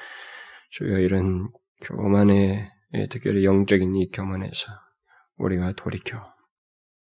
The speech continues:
겸손히 하나님의 은혜를 구하며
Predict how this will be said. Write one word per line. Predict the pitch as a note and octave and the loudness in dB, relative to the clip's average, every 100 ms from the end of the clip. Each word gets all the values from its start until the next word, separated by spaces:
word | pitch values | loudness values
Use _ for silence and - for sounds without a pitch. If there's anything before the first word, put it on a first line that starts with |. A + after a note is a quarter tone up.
| _ _ _ _ _ | _ _ _ _ _
겸손히 | - G#2 G2 G2 G2 F#2+ F#2 F#2+ | -8 0 2 4 4 6 4 2
하나님의 | G2 G2+ F#2 F#2 F#2+ F#2 | 2 2 4 2 2 0
은혜를 | G2 G2 F#2+ F#2+ | 0 0 -2 -4
구하며 | G2 - G2 F#2 F#2 G2+ G#2+ | -10 -10 -10 -8 -8 -10 -16